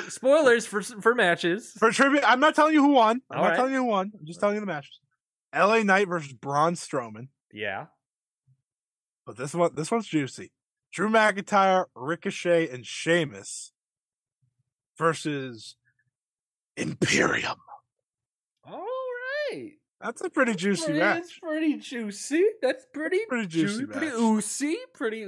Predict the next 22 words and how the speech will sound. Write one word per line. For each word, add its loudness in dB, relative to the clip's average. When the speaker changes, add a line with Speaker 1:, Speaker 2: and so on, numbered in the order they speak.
Speaker 2:
I 0
had 6
to 4
Speaker 1:
oozy 0
Speaker 2:
say, 4
Speaker 1:
and -2
Speaker 2:
I 4
had 6
to 4
Speaker 1:
juicy. 0
Speaker 2:
say -8
Imperium -10
because -14
I -4
Speaker 1:
Imperium? -12
Speaker 2:
couldn't, -8
I -12
couldn't -10
say -10
it -10
like, -12
uh, -14